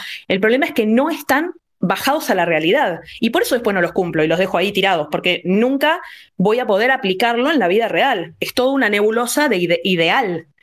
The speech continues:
nada más. ¿Se entiende? Pero no es que vos tenés que hacer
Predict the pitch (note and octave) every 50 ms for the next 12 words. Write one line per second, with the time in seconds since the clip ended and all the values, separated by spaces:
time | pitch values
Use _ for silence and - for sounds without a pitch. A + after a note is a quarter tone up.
0 | _ - F#3+ F3+ E3 E3 D#3+ D#3+ D#3 - - - - - _ _ _ _ _ _
1 | _ _ _ _ _ _ _ _ _ _ _ _ _ _ - - - D#3+ E3 F#3+
2 | G3+ A#3+ C#4 C#4 A#3 F#3 B3+ - G#3 F#3 F#3+ G3 - A3 B3 D4 E4+ E4 - C#4+
3 | A#3+ A3 G#3+ A3 A#3 - - - - G3+ G3+ G3+ - A3 - - G#3+ -